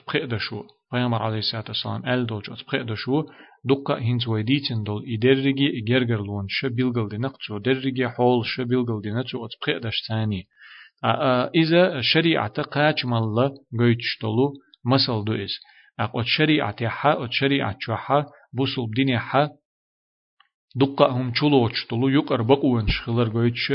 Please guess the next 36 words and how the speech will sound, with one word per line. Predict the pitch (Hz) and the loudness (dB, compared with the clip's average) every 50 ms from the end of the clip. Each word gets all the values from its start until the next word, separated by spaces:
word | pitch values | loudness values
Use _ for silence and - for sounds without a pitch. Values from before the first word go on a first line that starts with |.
| 139 - | -4 -2
масал | 123 117 127 117 - 127 110 101 | -2 0 0 0 0 -2 -4 -4
ду | 104 107 | -4 -6
из. | - 98 92 - - _ _ - - - - _ - | -8 -8 -10 -12 -14 _ _ -20 -20 -20 -20 _ 0
ХІора | 123 127 131 135 139 139 139 135 | 6 10 12 12 12 12 12 10
хІума | 123 131 131 131 131 120 | 8 2 0 0 0 0
ша-ша | - - 127 131 127 123 - 123 113 113 | 2 4 4 4 4 2 2 0 0 0
доккхуш | 113 110 - - - - - 120 | 0 -2 -2 -4 -10 -10 -6 -2
дийцуш | 113 123 127 123 120 - - - - - - | 2 4 4 4 2 0 -2 -2 -4 -8 -4
хиларал | - 123 123 127 127 143 147 151 143 | -2 0 2 2 4 4 2 2 2
савнахха, | - - 120 113 107 110 107 101 - - 147 160 160 - - - - - - _ _ _ - | 0 0 0 -2 0 -2 -4 -4 -2 2 2 2 2 0 -10 -20 -20 -20 -20 _ _ _ -8
а, | 113 110 | -2 4
юкъар | 113 147 185 - - 135 120 | 6 6 6 6 4 0 2
бакъванаш | 110 117 - - - 135 117 110 104 98 - - - | 4 2 2 2 4 2 2 2 2 0 0 2 4
ю, | 139 165 185 185 - - _ _ _ _ - | 4 4 4 2 -2 -14 _ _ _ _ 2
ХІора | 139 147 151 147 127 | 4 4 4 4 4
хІума | 120 131 131 139 143 - | 2 2 0 -2 -2 -2
чулочуш, | - - 147 147 143 127 113 104 - - - - | -4 0 2 4 4 4 2 2 -2 -4 -4 -4
я | 113 | -2
дуккха | 104 107 104 - - - 143 | 0 0 0 0 0 -2 -2
хІума | 139 131 120 127 127 139 139 | -2 -2 -4 -2 -2 -2 -2
чулочуш, | 135 - 135 131 131 123 113 104 - - - 143 131 | 0 0 2 4 4 4 4 2 0 -2 0 0 0
юкъар | 127 - - 139 117 | 0 0 -2 -2 -2
бакъванаш | 117 120 123 123 127 120 120 120 117 117 - 113 | 0 0 0 0 0 2 2 2 2 0 -2 -6
ю | 104 | -4
шариат | - - 117 117 113 110 110 95 95 - | -4 -2 0 0 0 0 -2 -6 -8 -8
яхха, | 104 95 - | -10 -8 -4
хІокху | - 120 - - | -4 -4 -4 -4
хьадис | 113 120 120 113 104 - | -4 -2 -2 -2 -4 -6
яхха | - 101 - - - 120 | -10 -12 -10 -6 -2 0
мадарра. | 120 117 117 110 117 117 113 107 110 110 107 _ _ _ - - - - - - - - _ - | 2 2 2 2 2 2 2 0 -2 -4 -6 _ _ _ -20 -20 -20 -20 -20 -20 -20 -20 _ -8
А, | 104 98 | -6 -4
шолгІу | - - 151 160 180 170 151 117 120 | 0 2 4 6 6 6 4 2 0
пайда: | 131 123 123 120 131 147 160 - 143 | -2 0 0 2 2 0 0 0 0
«أن | 131 127 127 | 0 0 -2
كل | 123 123 151 151 156 151 | -2 -2 -2 -2 0 0
امرأة | 143 131 135 147 160 139 117 | 0 0 0 0 0 -2 -2